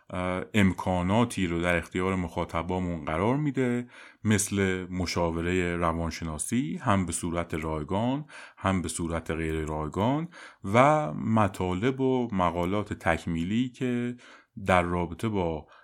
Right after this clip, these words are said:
اپیزودهایی که منتشر می‌کنیم توی سایت قرار می‌دیم که مخاطب‌ها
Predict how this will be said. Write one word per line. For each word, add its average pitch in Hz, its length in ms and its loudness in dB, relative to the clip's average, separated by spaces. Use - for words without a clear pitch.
اپیزودهایی 85 680 -2
که 87 100 -6
منتشر 80 540 -4
می‌کنیم 92 480 -4
توی 107 160 -2
سایت 104 300 0
قرار 92 360 2
می‌دیم 143 440 0
که 107 400 2
مخاطب‌ها 98 1040 0